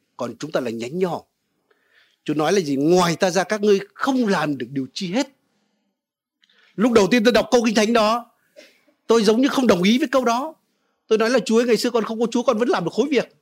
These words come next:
Bây giờ nhiều lúc tin Chúa rồi, có những lúc đâu có, có trông cậy vào Chúa đâu mà vẫn làm được điều này, điều kia. Nhưng giống như Chúa bày tỏ cho tôi một điều là con có thể làm được nhiều việc, nhưng những việc đó nó không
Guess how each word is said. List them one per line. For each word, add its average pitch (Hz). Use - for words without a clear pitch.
Bây 208
giờ 226
nhiều 202
lúc 240
tin 233
Chúa 233
rồi, 233
có 214
những 269
lúc 302
đâu 240
có, 254
có 240
trông 233
cậy 233
vào 190
Chúa 220
đâu 254
mà 226
vẫn 208
làm 233
được 196
điều 180
này, 175
điều 156
kia. 233
Nhưng 185
giống 185
như 247
Chúa 226
bày 180
tỏ 120
cho 113
tôi 175
một 127
điều 120
là 131
con 208
có 220
thể 151
làm 123
được 117
nhiều 127
việc, 110
nhưng 175
những 202
việc 165
đó 139
nó 185
không 185